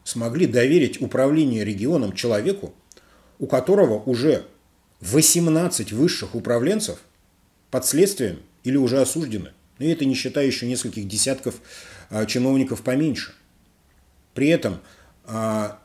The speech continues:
не верят в его кристальную честность аж девяносто два процента. Согласитесь, вот какое-то, э, статистическое противоречие. Причём с-, э, это противоречие расположено на крайних точках,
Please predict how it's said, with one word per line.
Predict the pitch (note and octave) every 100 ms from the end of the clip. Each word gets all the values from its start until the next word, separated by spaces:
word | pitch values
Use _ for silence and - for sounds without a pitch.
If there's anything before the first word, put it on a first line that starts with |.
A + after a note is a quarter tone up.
| _
не | - C#3+ D3
верят | D3 E3+ C3 F2+ - - - - -
в | G2+
его | A2+ C3+ C#3+ A#2 F#2 -
кристальную | B2+ B2 C3+ A#2+ A2
честность | G#2+ E3 F#3+ F#3 F3+ -
аж | A2+
девяносто | G2+ A#2+ B2 C#3+ - C#3+
два | G#2 A#2+
процента. | G2+ - F2+ D#2 - _ - _ _ _ - -
Согласитесь, | A2 B2+ G#3+ - -
вот | C3
какое-то, | - C3 D3 C#3+ A#2+ - - -
э, | G#2+ A2 A2+ A2 G#2 G2+ - - -
статистическое | - C#3 C#3 - C#3+ - B2+
противоречие. | A#2 A#2 B2+ A#2+ F#2+ - - -
Причём | C3 D#3+ C#3
с-, | - -
э, | B2
это | B2+ B2+
противоречие | A#2 B2 C#3+ E3 G#3 D#3+
расположено | A#2+ - B2+ D#3 C#3 B2
на | B2+ D3 - - -
крайних | C#3+ E3+ F#3+ F3+ F3+
точках, | D#3 D3 - C3 -